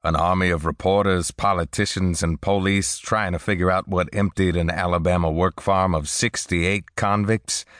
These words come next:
what left a dozen bosses and twice as many gun bulls cindered down to charcoal bone. I'm the only one who survived. Sort of. I ain't even here.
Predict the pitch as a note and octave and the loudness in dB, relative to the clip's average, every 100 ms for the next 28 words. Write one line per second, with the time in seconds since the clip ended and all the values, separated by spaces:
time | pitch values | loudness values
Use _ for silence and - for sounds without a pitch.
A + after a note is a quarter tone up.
0 | - _ _ - F#2+ G2+ F#2+ - D#2 C#2+ | -20 _ _ -2 0 0 -2 -2 -4 -2
1 | D#2+ F2+ E2+ E2 D#2 F#2 E2+ F2 D#2 D2+ | 0 0 2 0 2 0 0 -2 -2 -2
2 | D2+ - - F#2+ D#2+ - D2 E2+ E2+ E2 | -4 -4 -2 -2 -2 -6 -4 -2 0 0
3 | D2+ F#2 F2+ E2 E2 D#2 - G2+ F2 D#2+ | 0 2 2 2 0 0 -2 0 0 -2
4 | D2+ F2 E2 D#2+ D2+ - F#2 F2 - E2+ | 0 2 2 -2 -4 -4 -2 -2 0 0
5 | E2+ F2+ D#2 D#2+ E2 D#2+ B1+ - _ _ | 0 0 0 0 -2 -8 -12 -18 _ _
6 | _ _ _ _ _ D#2+ D#2+ D#2 D2 D2+ | _ _ _ _ _ 0 2 2 0 0
7 | D#2 D2 D#2 D#2 D#2 D#2 - D#2 D2+ - | 0 2 2 2 0 0 0 2 0 -2
8 | C2 - - _ _ _ _ _ _ _ | -10 -14 -20 _ _ _ _ _ _ _
9 | _ _ - - A#2+ - - - - _ | _ _ -6 4 4 4 -4 -14 -20 _
10 | _ _ _ _ _ _ _ - E2+ F2 | _ _ _ _ _ _ _ -2 0 2
11 | F2+ F2 E2+ G2 F2 D#2+ - - | 2 2 6 6 6 2 0 -10